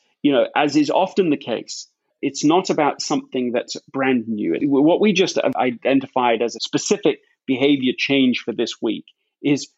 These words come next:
already on your calendar. It's not new uh, at all. Uh, certainly not intellectually, but there's a, a tendency in our lives, and I think covid has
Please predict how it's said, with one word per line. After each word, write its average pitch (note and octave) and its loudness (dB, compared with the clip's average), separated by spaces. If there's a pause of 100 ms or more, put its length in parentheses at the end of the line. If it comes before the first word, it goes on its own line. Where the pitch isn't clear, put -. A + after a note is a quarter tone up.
already D#3+ 2
on D3 -2
your D3 -2
calendar. C#3+ -10
It's - -10
not E3+ 0
new C#3 0 (400)
uh, A#2 0 (160)
at D#3 0
all. G3+ 0 (480)
Uh, A2+ -4
certainly F3 -2
not D#3+ 0
intellectually, D#3 0
but C3+ 0 (1080)
there's D3 0 (180)
a, D3 4 (680)
a - -16
tendency G#3 0
in A#2+ 0
our G#2+ 0
lives, G2 -6 (160)
and D3 2
I G3 2
think G3+ -4
covid F#3+ 2
has D#3 0